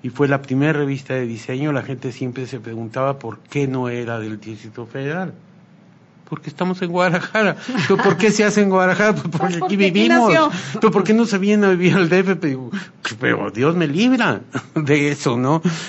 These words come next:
Speaker 1: Este, no, bueno, yo viví en el, en el D F cuando estudié arquitectura y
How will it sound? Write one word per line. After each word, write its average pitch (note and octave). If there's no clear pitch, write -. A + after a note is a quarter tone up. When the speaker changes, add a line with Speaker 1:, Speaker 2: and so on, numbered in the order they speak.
Speaker 1:
Este, C#3
no, A3+
bueno, F3
yo C3
viví D3+
en D#3+
el, A2
en G#2
el G#2+
D C3
F C#3+
cuando A#2+
estudié A#2
arquitectura C3+
y -